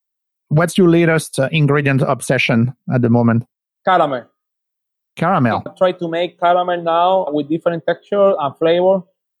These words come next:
Speaker 2: with, uh, cinnamon, with spicy, with, with the hazelnut caramel,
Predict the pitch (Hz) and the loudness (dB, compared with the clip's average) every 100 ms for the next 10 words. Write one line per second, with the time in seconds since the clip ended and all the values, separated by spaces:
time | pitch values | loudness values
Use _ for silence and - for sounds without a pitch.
0 | - 147 151 143 135 - 180 170 165 165 | -2 -2 2 0 0 -2 -2 0 2 2
1 | 165 147 - 165 165 160 - 170 170 170 | 0 -4 -4 0 2 0 -4 -4 -2 -2
2 | 156 139 - 151 139 139 131 180 165 180 | -2 -6 -4 -2 0 -2 0 -2 0 -2
3 | 160 - 170 170 170 170 170 165 | -2 0 2 2 0 0 -2 -4